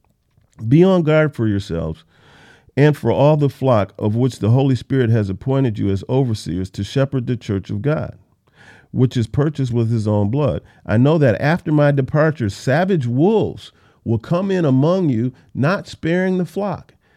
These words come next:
So he's saying, "Watch out for these vultures af-, after I leave, 'cause they're gonna come, they're gonna try and prey on the flock. They're gonna try to pull them away from God." Verse thirty, "Men will rise up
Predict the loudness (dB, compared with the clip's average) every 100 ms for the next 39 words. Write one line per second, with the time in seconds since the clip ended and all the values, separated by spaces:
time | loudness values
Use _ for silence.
0 | _ _ 0 0 2 0 2 0 -2 -2
1 | -6 -4 -2 0 0 0 -2 -2 -2 0
2 | 0 0 -4 -2 -2 0 2 2 2 -2
3 | -2 0 -2 -2 -4 -2 -4 -4 -4 -4
4 | -2 0 0 -2 -4 -2 0 0 -4 -4
5 | -4 -4 -6 -2 0 0 0 0 0 -2
6 | -2 2 2 0 0 0 -2 -4 -4 -4
7 | -6 -10 _ _ _ _ _ _ _ _
8 | _ 0 0 0 0 2 2 4 4 4
9 | 4 2 2 2 0 2 0 -2